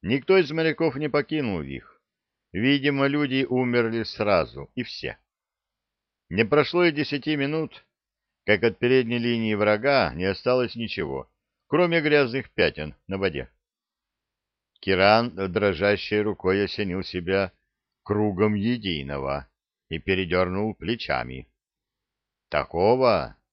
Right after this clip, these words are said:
он еще не видел. Вот так вот, не напрягаясь, уничтожить около тридцати больших рейдеров. Жуть!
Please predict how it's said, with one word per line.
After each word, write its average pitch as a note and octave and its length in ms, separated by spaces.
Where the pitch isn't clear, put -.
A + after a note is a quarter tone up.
он F#2+ 280
еще G#2 420
не A2+ 160
видел. D#2 580
Вот A2 460
так D#3 300
вот, D2 400
не G#2 160
напрягаясь, G2+ 1160
уничтожить D3 1000
около B2 440
тридцати G#2+ 760
больших C#3 720
рейдеров. C2+ 720
Жуть! - 720